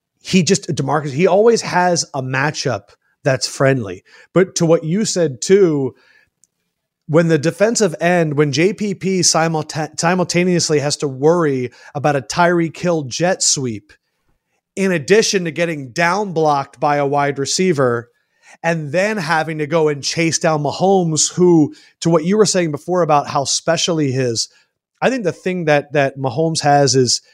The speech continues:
c-, certain quarterbacks have it and some don't. Awareness, the ability to slide and avoid a rush with one step, but also, like, seeing the game, like Queen's Gambit, like, seeing the game come out in front of him. That throw early on yesterday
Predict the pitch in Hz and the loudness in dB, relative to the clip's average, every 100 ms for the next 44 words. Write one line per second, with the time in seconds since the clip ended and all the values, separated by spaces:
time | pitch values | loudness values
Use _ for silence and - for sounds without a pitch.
0 | _ _ _ - - 202 160 240 226 214 | _ _ _ -4 0 0 0 -2 0 0
1 | 185 170 - 165 151 123 170 143 110 120 | 0 0 2 0 0 -4 -4 -4 -4 -8
2 | 98 - - _ _ _ - 156 143 165 | -8 -14 -20 _ _ _ 0 0 2 0
3 | 190 214 226 220 - - _ 165 160 175 | 0 0 -2 -4 -6 -10 _ 0 2 2
4 | 202 196 170 - - 156 160 175 180 170 | 2 2 2 0 0 4 4 4 0 -4
5 | 151 127 165 165 151 156 156 147 - 131 | -6 -4 -2 0 2 2 0 -8 -6 -2
6 | 156 160 - 156 160 185 _ _ - 180 | -2 -2 -2 2 2 2 _ _ -2 2
7 | 175 214 254 240 208 170 - _ - - | 2 2 2 2 2 0 -4 _ -8 0
8 | - 196 214 240 214 160 120 151 175 175 | 0 0 -2 -4 -2 -4 -2 0 2 0
9 | 151 139 135 - 220 220 170 123 147 156 | 0 -2 -2 -6 -4 -2 -4 -2 0 0
10 | 143 127 123 - 233 247 190 135 156 165 | -2 -4 -4 -2 -2 0 -2 0 0 2
11 | 175 156 165 156 147 127 - 147 156 139 | 0 -2 -2 0 0 -2 -6 -4 -4 -4
12 | 117 104 _ _ _ _ _ 143 226 254 | -6 -10 _ _ _ _ _ 0 2 0
13 | - 175 185 175 - 175 180 156 147 160 | -6 -2 4 2 2 -4 -2 0 2 2
14 | 160 143 131 - 131 123 117 107 | 0 -2 -2 -4 -2 0 0 -4